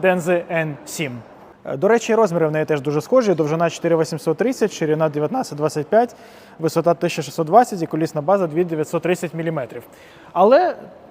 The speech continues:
це машина більш бюджетна, тому пневмопідвіски в неї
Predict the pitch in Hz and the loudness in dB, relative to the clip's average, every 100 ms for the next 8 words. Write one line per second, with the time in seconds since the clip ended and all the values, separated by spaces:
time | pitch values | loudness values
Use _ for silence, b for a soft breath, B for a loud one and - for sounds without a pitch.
0 | - 165 - 214 156 - 147 135 - 156 | -20 -12 2 4 4 -2 -6 -8 -8 -2
1 | 175 131 - 170 175 359 320 240 190 180 | 0 0 -2 0 2 2 2 0 2 2
2 | 196 247 240 196 170 202 190 151 180 180 | 2 2 2 0 0 0 -2 0 4 2